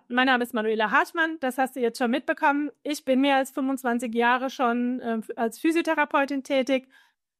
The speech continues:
bin auch noch Vollheilpraktikerin mit der amtsärztlichen Überprüfung am Gesundheitsamt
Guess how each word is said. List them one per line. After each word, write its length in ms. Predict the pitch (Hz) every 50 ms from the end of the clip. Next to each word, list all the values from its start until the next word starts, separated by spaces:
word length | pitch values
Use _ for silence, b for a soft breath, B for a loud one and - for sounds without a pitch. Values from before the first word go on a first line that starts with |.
| _
bin 360 | - 269 262 254 254 254 254 247
auch 260 | - 240 247 247 254
noch 260 | 240 226 214 - -
Vollheilpraktikerin 1400 | - - 277 294 311 294 285 269 262 - - 262 254 - 277 226 254 254 240 247 247 240 247 240 240 247 240 226 220
mit 160 | 226 220 226
der 340 | 233 214 208 208 214 - -
amtsärztlichen 640 | 226 233 220 220 220 220 214 - - 226 214 233
Überprüfung 480 | 226 208 214 202 - 226 220 214 214 214
am 120 | 208 202
Gesundheitsamt 1040 | 214 214 277 330 370 370 349 277 269 - - - 254 262 269 269 269 277 254 -